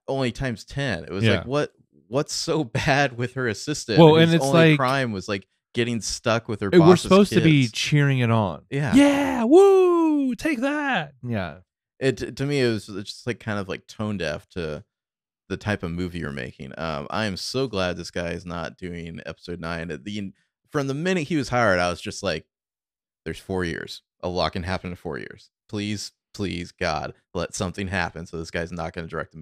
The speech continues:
Speaker 1: movie."
Speaker 2: Yeah.
Speaker 1: I am not sad to see him
Speaker 2: Do
Speaker 1: go
Speaker 2: you
Speaker 1: one bit.
Speaker 2: dislike this guy more than, say, Zack Snyder?
Speaker 1: Hmm.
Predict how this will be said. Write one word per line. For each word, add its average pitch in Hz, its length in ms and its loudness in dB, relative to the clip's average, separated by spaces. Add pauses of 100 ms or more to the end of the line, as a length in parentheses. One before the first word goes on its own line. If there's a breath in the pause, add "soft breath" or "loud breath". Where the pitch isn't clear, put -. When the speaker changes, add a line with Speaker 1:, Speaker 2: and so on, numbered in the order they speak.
Speaker 1:
movie." 60 240 -18 (880)
Speaker 2:
Yeah. 95 280 0 (480)
Speaker 1:
I 80 200 -8
am 90 200 -10
not 95 200 -4
sad 90 260 -6
to - 60 -18
see 104 180 -10
him 101 140 -6
Speaker 2:
Do 101 100 -4
Speaker 1:
go 160 60 4
Speaker 2:
you 185 320 6
Speaker 1:
one 92 180 -4
bit. - 260 -14 (240)
Speaker 2:
dislike 156 360 2
this 156 160 -2
guy 143 220 2
more 123 580 4
than, 107 580 0
say, 101 1080 -4 (840)
Zack 98 260 -4
Snyder? 117 320 -4 (880)
Speaker 1:
Hmm. 98 300 -6